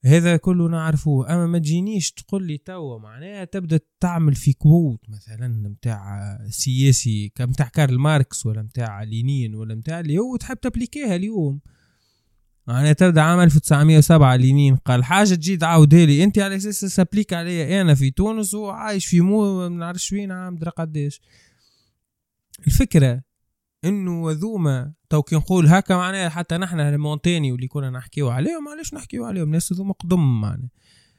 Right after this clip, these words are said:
إنه فما في الناس هذم فما نوع متاع ساجيس. فما معناها تو كي نقول تو أنا كي نرفض مثلًا كارل ماركس ولا كي نرفض آدم سميث، أنا نتعارض فكريًا معاه في حاجة معينة.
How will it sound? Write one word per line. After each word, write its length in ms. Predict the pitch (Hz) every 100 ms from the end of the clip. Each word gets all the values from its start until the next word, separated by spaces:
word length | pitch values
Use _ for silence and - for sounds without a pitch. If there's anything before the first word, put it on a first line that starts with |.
| _ _ _ -
إنه 180 | 202 208
فما 580 | - 254 214 185 170 226 _
في 120 | -
الناس 380 | 165 185 202 185
هذم 280 | 196 175 165
فما 320 | 175 175 156
نوع 320 | 175 170 143
متاع 260 | 135 - 139
ساجيس. 800 | - 131 131 123 104 - - _ _ _ -
فما 440 | 147 151 123 113 - _ _ _ -
معناها 300 | 101 117 110
تو 220 | 120 135
كي 140 | - 123
نقول 420 | - 139 131 117
تو 240 | - 131
أنا 300 | - 147 139
كي 200 | 120 139
نرفض 480 | 143 160 135 120 107
مثلًا 520 | 98 107 104 110 101 -
كارل 300 | 107 104 110
ماركس 400 | 110 107 - -
ولا 100 | 104
كي 140 | 123
نرفض 480 | 135 170 143 117 101 113
آدم 320 | 113 120 110
سميث، 360 | - 110 101 - _ _ _ _ _ -
أنا 300 | 175 214 202
نتعارض 520 | 196 185 190 196 160
فكريًا 580 | 135 - 143 170 156 127
معاه 520 | 117 117 139 196 202
في 200 | 180 175
حاجة 360 | 165 180 180 175
معينة. 600 | 170 156 143 135 120